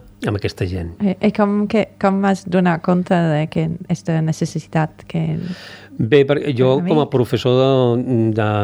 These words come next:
Speaker 1: de, de saxo i d'orquestres, que he estat molts anys, ho vas veient, amb l'experiència, vas veient
Speaker 2: Mm.
Speaker 1: que hi ha molts alumnes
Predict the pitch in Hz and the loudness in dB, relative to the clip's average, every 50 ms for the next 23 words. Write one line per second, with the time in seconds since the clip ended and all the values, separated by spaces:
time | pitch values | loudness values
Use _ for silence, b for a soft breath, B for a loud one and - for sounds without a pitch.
0 | 110 117 110 107 104 101 98 98 98 98 95 95 101 98 101 - 113 110 104 95 | 0 0 0 0 0 0 0 -2 -2 -2 -4 -4 -6 -6 -8 -8 -8 -6 -6 -6
1 | - - 123 135 - - 127 113 113 113 110 104 98 - 127 120 - - 117 104 | -4 -2 -4 -2 -2 0 0 2 2 2 0 0 -2 -2 -4 -4 -4 -4 -4 -4
2 | 104 - - 120 110 - - 113 104 104 110 113 120 120 - - 123 120 120 147 | -4 -2 -2 -2 -4 -2 -2 -4 -2 0 0 2 2 0 0 0 0 0 0 -2
3 | 156 - - B B B B B B 135 123 113 110 107 95 104 127 127 107 98 | -4 -6 -12 B B B B B B 2 4 4 4 2 0 2 0 0 0 0
4 | 101 117 123 120 107 - - - - 110 101 98 - - - 95 95 98 98 98 | 0 0 -2 -2 -4 -8 -12 -8 -4 -4 -2 -4 -4 -4 -4 -4 -2 -2 0 0
5 | 113 117 - 113 95 98 98 92 104 104 104 107 117 156 190 107 101 101 98 98 | -2 -2 -2 -4 -4 -4 -2 -2 0 0 2 2 0 0 0 0 -2 -2 -2 0
6 | 107 113 117 117 127 147 151 139 120 - 120 101 104 113 113 117 117 123 143 160 | 2 2 4 4 4 4 4 2 0 -2 -4 -4 -2 -2 -2 0 0 0 -2 -2
7 | - | -4